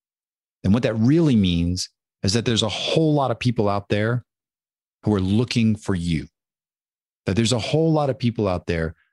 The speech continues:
who need to hear the exact thing that you have to say.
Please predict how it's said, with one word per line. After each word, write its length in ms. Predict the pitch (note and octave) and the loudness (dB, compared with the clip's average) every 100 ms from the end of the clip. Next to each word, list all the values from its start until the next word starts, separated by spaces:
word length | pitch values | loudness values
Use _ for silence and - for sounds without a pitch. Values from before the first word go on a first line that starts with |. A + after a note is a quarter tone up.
| _ _ _ - | _ _ _ -2
who 160 | A#2+ | 2
need 580 | A2 G#2+ A#2 C#3 D#3 C#3 | 2 2 2 2 2 0
to 100 | B2 | -2
hear 600 | G#2 - B2 G2 E2+ E2 _ _ _ _ _ G#2+ | -4 -2 0 0 -2 -4 _ _ _ _ _ -2
the 180 | A#2 | 0
exact 760 | A#2 A2 G2+ G2 A#2 C3 D#3+ - | 2 0 0 0 0 -2 -4 -8
thing 640 | - E3 D#3 A2+ G#2 A2 - _ _ - | -2 0 2 2 2 0 -6 _ _ -6
that 240 | B2+ B2+ | -2 -2
you 300 | B2 C3 D#3+ | 0 2 4
have 280 | B2+ C3 A#2 | 2 0 -2
to 100 | - | -2
say. 360 | - C3+ A2+ | -2 -2 -4